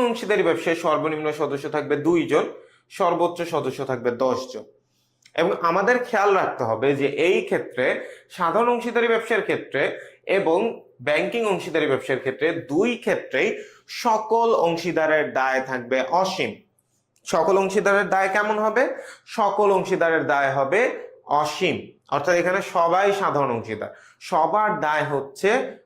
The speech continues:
অসীম। কিন্তু একটা বিষয় খেয়াল করো তো, সীমিত অংশীদারি ব্যবসায় সর্বনিম্ন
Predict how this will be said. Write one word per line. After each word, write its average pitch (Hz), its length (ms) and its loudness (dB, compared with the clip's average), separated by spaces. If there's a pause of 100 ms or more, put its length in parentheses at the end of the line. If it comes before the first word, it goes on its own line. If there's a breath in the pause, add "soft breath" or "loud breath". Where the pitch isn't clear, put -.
(200)
অসীম। 117 280 -8 (1600)
কিন্তু 247 400 0 (500 loud breath)
একটা 170 280 -2
বিষয় 208 260 0
খেয়াল 185 260 2
করো 170 140 4 (100)
তো, 175 40 0 (140)
সীমিত 170 380 -4
অংশীদারি 165 420 2
ব্যবসায় 127 340 0 (380 loud breath)
সর্বনিম্ন 185 480 2